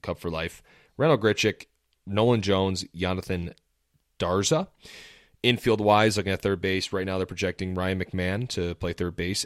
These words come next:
Excellent player across the zone right there. Shortstop, Ezequiel Tovar. Second base, Brendan Rodgers. First base,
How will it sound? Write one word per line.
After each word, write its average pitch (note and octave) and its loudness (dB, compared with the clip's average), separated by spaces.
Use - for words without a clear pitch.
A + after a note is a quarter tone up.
Excellent E2+ -2
player E2 -6
across D#2+ -8
the E2+ -8
zone F#2 -4
right F2 -6
there. A#2 0
Shortstop, - 6
Ezequiel A2 4
Tovar. G#2 0
Second F#2 0
base, F2 -2
Brendan E2+ -4
Rodgers. F2+ -4
First - -6
base, D#2+ -6